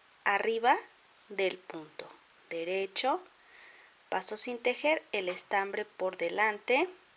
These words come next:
derecho. Aquí ya estoy al final de la vuelta, paso sin tejer y el último punto lo tejo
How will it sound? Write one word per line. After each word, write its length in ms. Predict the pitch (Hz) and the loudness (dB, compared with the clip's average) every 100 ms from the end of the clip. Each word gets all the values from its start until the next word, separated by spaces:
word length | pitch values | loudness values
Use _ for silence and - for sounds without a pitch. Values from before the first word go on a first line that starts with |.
| _ _ - - | _ _ -20 -8
derecho. 560 | 185 180 156 - - - - _ _ _ _ _ _ _ - - _ - | -6 -4 -6 -8 -12 -12 -20 _ _ _ _ _ _ _ -20 -20 _ -2
Aquí 260 | 226 226 | 0 2
ya 100 | 226 | 2
estoy 340 | 233 - 240 - | 2 2 0 2
al 140 | 240 240 | 2 2
final 420 | 220 185 180 190 | -2 -2 -2 0
de 80 | 214 | 2
la 140 | 208 | 2
vuelta, 560 | 196 208 202 - 240 - - | 2 -2 -2 0 0 2 2
paso 320 | 196 - 220 | 2 2 -6
sin 240 | - 254 | -6 -8
tejer 520 | - 190 - 247 285 - - | -6 -6 2 4 4 0 -2
y 140 | 226 | 2
el 180 | 202 208 | 2 0
último 480 | 208 - 254 269 269 | -4 -4 -2 -2 -2
punto 580 | 285 277 269 285 302 - | -2 -4 2 4 4 0
lo 220 | 220 220 | -4 -2
tejo 520 | - 226 226 - 311 | 0 0 2 0 0